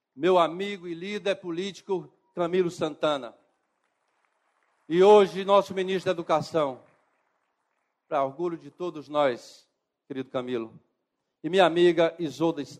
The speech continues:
Isolda Sela, nossa secretária executiva da Educação. Peço a vocês, a todos esses ex-governadores e governadora,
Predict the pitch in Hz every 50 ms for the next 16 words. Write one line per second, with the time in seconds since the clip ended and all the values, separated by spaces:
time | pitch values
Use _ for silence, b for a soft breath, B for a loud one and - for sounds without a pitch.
0 | - 156 139 123 170 170 151 139 131 - - 165 160 160 151 151 143 143 - -
1 | _ _ _ - 139 156 160 - 139 - - 147 143 147 135 - 160 156 151 147
2 | 147 131 147 139 - 139 - - 151 139 139 143 139 139 143 127 139 131 127 -
3 | - 123 110 104 101 _ _ _ _ _ _ _ _ - 170 170 - 170 156 147
4 | 165 147 - - 175 175 170 - - _ - 175 160 156 - - _ - 226 214
5 | 208 214 214 180 180 156 - - 143 180 185 175 - - 156 156 175 160 139 151
6 | 160 151 156 151 151 139 139 165 180 180 175 165 151 - - _ _ _ _ _
7 | _ _ - 190 185 170 - 156 160 143 165 160 165 165 160 156 - - 160 160
8 | 156 151 143 131 110 -